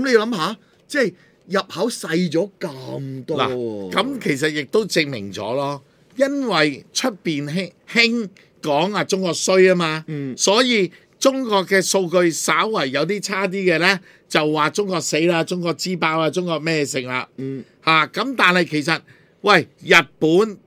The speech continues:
Speaker 2: 個情況個數據一拍埋，其實係差好多喎。
Speaker 1: 係啊。
Speaker 2: 冇人講嘅。
Speaker 1: 嗱，出口嗰度其實呢，都係，呃，叫做出口喺嗰個增長嗰度呢，其實就算話係好多正數喺度，其實呢，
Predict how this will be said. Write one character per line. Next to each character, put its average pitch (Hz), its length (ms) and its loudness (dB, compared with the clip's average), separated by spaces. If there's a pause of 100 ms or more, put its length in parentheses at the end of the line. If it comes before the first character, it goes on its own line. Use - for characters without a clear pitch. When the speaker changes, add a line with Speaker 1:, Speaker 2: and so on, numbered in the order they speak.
Speaker 2:
個 175 340 2
情 127 360 -4
況 165 240 -2
個 160 120 -2
數 170 280 -4
據 165 120 -2
一 180 100 4
拍 170 220 -4
埋， 120 240 -4 (240)
其 139 140 -6
實 147 220 0 (280)
係 170 220 2
差 220 340 -2
好 170 140 -6 (260)
多 208 300 6
喎。 160 320 4 (300)
Speaker 1:
係 175 200 0
啊。 214 380 -6
Speaker 2:
冇 170 180 2
人 127 80 -6
講 131 240 -6
嘅。 208 240 2 (160)
Speaker 1:
嗱， 104 240 -8
出 - 200 -10
口 143 200 -4
嗰 185 140 0
度 147 180 -2
其 104 140 -6
實 110 140 -10
呢， 160 260 -4
都 185 160 -6
係， 113 400 -6
呃， 101 560 -8
叫 135 140 -4
做 110 440 -6
出 147 100 -12
口 123 380 -8
喺 135 300 -8
嗰 143 180 -6 (220)
個 117 60 -12 (260)
增 190 340 -4
長 123 240 -4
嗰 151 80 -2
度 120 160 -2
呢， 139 100 -2
其 101 140 -10
實 101 180 -10
就 110 220 -8
算 117 200 -6
話 98 200 -8
係 107 60 -8
好 117 80 -6
多 147 140 -2
正 113 240 -8
數 101 180 -12
喺 120 80 -8
度， 101 180 -8
其 101 160 -10
實 98 180 -10
呢， 156 140 -6